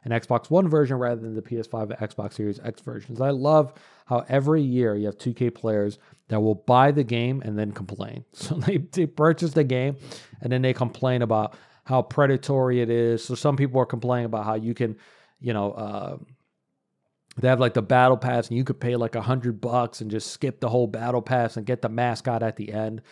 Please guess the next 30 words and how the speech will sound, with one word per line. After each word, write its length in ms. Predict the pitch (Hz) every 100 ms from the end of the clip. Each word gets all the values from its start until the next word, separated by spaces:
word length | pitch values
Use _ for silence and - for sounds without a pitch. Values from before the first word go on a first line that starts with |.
| - _ _
I'm 80 | -
like, 220 | 123 123
"You 120 | 135 139
can't 520 | - 180 196 - -
buy 260 | 120 131
this 220 | 139 123 -
game 320 | 117 107 104
and 120 | 110
then 140 | 117
complain 560 | 107 113 101 - 139 131
about 240 | 113 110
how 120 | 101 110
predatory 800 | - 117 113 - 113 107 104 104 - _ _ -
the 80 | 113
monetization, 1000 | 117 113 110 107 107 117 - 110 101 98 _ _ _ -
uh, 280 | 107 98 95 - -
is. 540 | 147 196 196 185 - -
You 360 | 120 135 156
are 200 | 156 151
also 320 | 123 127 - 131
part 300 | - 127 117
of 80 |
the 60 | 104
problem." 580 | - 143 143 110 95 - _ _
Now, 320 | 131 120 120 -
if, 220 | 123 -
especially 460 | 117 - 180 - 233
if 140 | -
you're 100 | 180
an, 160 | 131